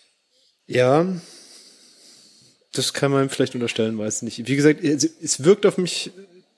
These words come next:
ich hab jetzt auch mit <laughs> ihm nie geredet, weiß nicht, was sein Konzept ist, also als ob er schon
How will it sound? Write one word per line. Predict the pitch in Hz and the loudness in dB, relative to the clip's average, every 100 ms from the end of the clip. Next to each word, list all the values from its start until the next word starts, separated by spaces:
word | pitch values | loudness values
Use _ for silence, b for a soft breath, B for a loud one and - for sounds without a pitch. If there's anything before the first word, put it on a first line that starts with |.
| _ - | _ -14
ich | 113 - | -10 -6
hab | 110 | -2
jetzt | 123 - 139 | -4 -4 -6
auch | 131 - | -6 -4
mit | 147 | -2
<laughs> | - | 0
ihm | 190 | 2
nie | 156 160 | 2 4
geredet, | 147 135 147 | 6 6 4
weiß | 135 143 | 2 2
nicht, | 131 | -2
was | 123 | -4
sein | 127 | -6
Konzept | - 123 - - 143 | -6 -4 -2 -2 -2
ist, | 135 | 0
also | 127 127 120 B B B B - | 4 2 2 B B B B -2
als | 127 | 2
ob | 139 143 | 4 6
er | 127 | 6
schon | 143 139 139 | 4 0 -2